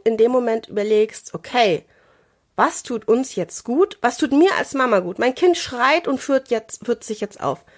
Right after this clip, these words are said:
Weil du als Mama weißt ja ganz genau, was die Situation gerade bedeutet. Du kennst dein Kind.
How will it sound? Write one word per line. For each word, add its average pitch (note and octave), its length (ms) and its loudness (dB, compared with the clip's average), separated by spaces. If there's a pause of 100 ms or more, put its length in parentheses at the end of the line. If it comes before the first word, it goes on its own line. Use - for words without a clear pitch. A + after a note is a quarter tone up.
(160)
Weil E3 200 -6
du D#4 140 2
als - 260 -4
Mama B3+ 260 2
weißt F#3+ 200 -2
ja G3 100 0
ganz C4+ 300 -2
genau, A#3+ 340 2
was A3 160 -2
die A3+ 100 -4
Situation A3+ 600 0
gerade G#3 260 0
bedeutet. B3+ 600 -2
Du A3 80 -10
kennst - 360 0
dein E3 160 0
Kind. D#3 380 -2